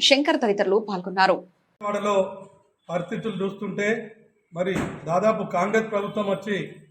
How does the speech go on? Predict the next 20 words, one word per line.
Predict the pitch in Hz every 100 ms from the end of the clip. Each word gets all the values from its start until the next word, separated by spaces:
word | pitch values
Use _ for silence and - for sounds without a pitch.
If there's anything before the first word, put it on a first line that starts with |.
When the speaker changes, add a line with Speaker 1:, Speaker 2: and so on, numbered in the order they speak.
| -
Speaker 2:
రెండు | 175 190 180
సంవత్సరాలు | 196 202 208 190
కావస్తుంది. | 185 190 190 190 190 226 226 - _ _ _ _ _ _ _
దురదృష్టం | 160 202 226 233 220 208
ఏంటంటే, | 208 214 208 208 151 - - - _ _ _ _ _ _ 165
విద్యకు | 175 226 240 233
వైద్యానికి | 208 208 175 220 214 208
ప్రాధాన్యం | 196 185 208 208 196
ఇవ్వకపోవడం. | 185 190 185 190 214 - - - _ _ _ _ -
మరి | 175 190
మొన్న | 208 214 180 - - - _ _ _ _ _ _ _ _ _ _ _ _ _
వేములవాడ | 160 214 226 220 214 196 - 156
అగ్రహారం | 165 226 233 226 202 - - - - -
డిగ్రీ | 180 180 247 220
కాలేజీ | 202 214 202 190 - - - _ - - _ _ _ _ -
చూస్తుంటే | 214 226 220 220 208
ఎన్నో | 233 240
ఏళ్ల | 220 220 214
చరిత్ర | 208 208 214
గలది. | 202 208 233